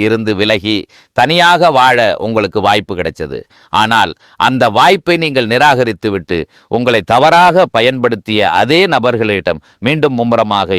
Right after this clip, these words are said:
இருந்து விட்டீர்கள். கடந்த ஆண்டுகளிலே திருமணம் செய்து ஒரு சரியான இலக்கை நோக்கி செல்ல உங்களுக்கு வாய்ப்பு இருந்தது.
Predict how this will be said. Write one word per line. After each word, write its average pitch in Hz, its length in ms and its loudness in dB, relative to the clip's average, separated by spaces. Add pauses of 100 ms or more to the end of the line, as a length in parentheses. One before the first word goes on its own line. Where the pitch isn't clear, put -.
இருந்து 85 280 -6
விட்டீர்கள். 78 460 -10 (220)
கடந்த 156 280 2 (120)
ஆண்டுகளிலே 139 560 0 (340)
திருமணம் 156 520 0
செய்து 95 340 -2 (360)
ஒரு 117 200 0
சரியான 165 500 2
இலக்கை 139 440 0
நோக்கி 120 340 -4
செல்ல 117 300 0
உங்களுக்கு 104 340 -4 (180)
வாய்ப்பு 98 300 -2
இருந்தது. 80 400 -8